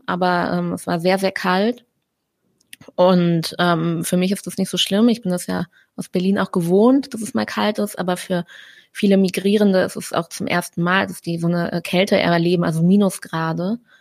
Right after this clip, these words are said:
Und, ähm, die, ähm, die Leute, die in den Herbergen arbeiten für Geflüchtete, also Asylsuchende und Migrierende, die, ähm,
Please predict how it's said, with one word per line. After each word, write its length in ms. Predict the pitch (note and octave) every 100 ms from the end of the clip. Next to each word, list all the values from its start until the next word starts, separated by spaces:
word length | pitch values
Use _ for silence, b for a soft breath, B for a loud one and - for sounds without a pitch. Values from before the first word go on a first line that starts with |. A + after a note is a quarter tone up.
| b b b b b b _ _
Und, 760 | F3+ E3+ E3+ F3 E3+ - - F3
ähm, 760 | E3+ E3 E3 D#3+ D#3+ E3+ E3 E3
die, 420 | E3 E3+ E3 F#3
ähm, 560 | E3+ E3 E3 D#3+ E3 F3 - _ _ _ -
die 80 | E3+
Leute, 560 | F3 F3+ F#3+ F#3 F3+
die 100 | F3
in 60 | E3+
den 100 | E3
Herbergen 640 | E3+ G3 G3 F3 E3+ E3+
arbeiten 500 | F3 E3 F3 - E3+
für 140 | -
Geflüchtete, 800 | E3+ - F#3+ F3+ - - G3 G#3+ - _ _
also 240 | F3+ E3
Asylsuchende 600 | E3 D#3+ F#3+ F#3 F#3 F#3
und 260 | F3+ F3+ -
Migrierende, 580 | F3+ F#3 G3+ G3 G3 G3 B B B B -
die, 320 | F3+ F#3 F3+ -
ähm, 580 | E3+ E3+ E3 E3 E3+